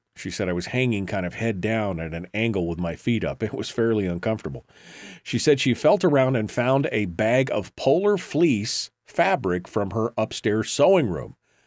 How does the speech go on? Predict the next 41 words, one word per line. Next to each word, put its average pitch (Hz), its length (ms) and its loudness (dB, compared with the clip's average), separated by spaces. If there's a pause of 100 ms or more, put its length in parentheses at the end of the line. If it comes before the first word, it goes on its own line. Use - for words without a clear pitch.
(560)
She - 140 -10
said, 104 180 -2
"Right 113 260 2
then, 123 160 0
I 104 120 0
knew 117 180 2
I 107 100 2
was 101 160 -2
going 95 220 -2
to 85 80 -2
live. 110 260 2
I 87 60 0
was 87 140 -4
going 107 240 0
to 85 60 -2
live." 92 440 0 (800)
She - 180 -4
wrapped 113 320 2
herself 117 400 2
in 101 60 0
a 95 40 -4
piece 117 320 0
of 95 120 -4
fleece 120 320 0
cloth 107 420 -2
and 95 160 -4
waited 107 300 0
until 98 280 -2
morning, 104 460 0
not 98 180 -2
knowing 104 280 -2
if 90 100 -6
anyone 104 400 -2
in 92 80 -2
the 90 80 -2
town 107 400 -2
knew 104 160 2
about 98 240 -2
the 92 80 -4
landslide 90 640 -2
yet. 82 280 -4